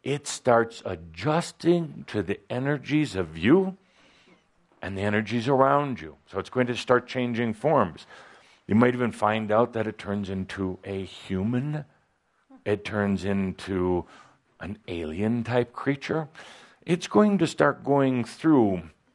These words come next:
your past and your future and start to pick energetic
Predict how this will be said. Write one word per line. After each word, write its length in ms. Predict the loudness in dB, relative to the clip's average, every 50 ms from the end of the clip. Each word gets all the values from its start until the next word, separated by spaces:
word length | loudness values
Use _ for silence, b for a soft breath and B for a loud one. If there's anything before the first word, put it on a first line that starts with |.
| _ _ _ _ _ _ _ _ _ -20 _ -16 _
your 240 | 2 6 6 6 4
past 580 | 2 -6 -6 -4 -4 -4 -4 -4 -8 -14 -10 -4
and 220 | -2 -2 -2 0
your 140 | 2 2 0
future 680 | 0 -2 -2 -2 0 0 0 -4 -8 -10 -10 -10 -12 -12 _
and 160 | -4 -4 -4 -4
start 400 | 2 4 4 4 4 0 _ _
to 100 | -18 -18
pick 360 | -14 -8 -8 -8 -8 -8 -10 _
energetic 680 | -4 -2 -2 -2 -2 -2 -2 -2 0 0 0 -2 -4